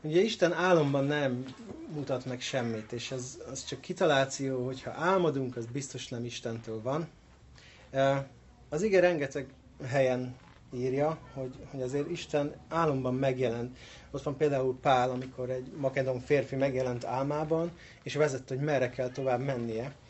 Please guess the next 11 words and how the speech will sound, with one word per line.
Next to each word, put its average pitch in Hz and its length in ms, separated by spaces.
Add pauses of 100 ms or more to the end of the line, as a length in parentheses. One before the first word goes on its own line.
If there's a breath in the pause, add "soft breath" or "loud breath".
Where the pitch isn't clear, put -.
(280 loud breath)
Akkor 143 140
Isten 147 280
álmban 135 500
mutatta 127 460
meg. 131 300 (140)
Ugyanilyen 160 420
volt 143 200
az 135 120
én 135 160
házasságkötésem 151 1040
is, 151 200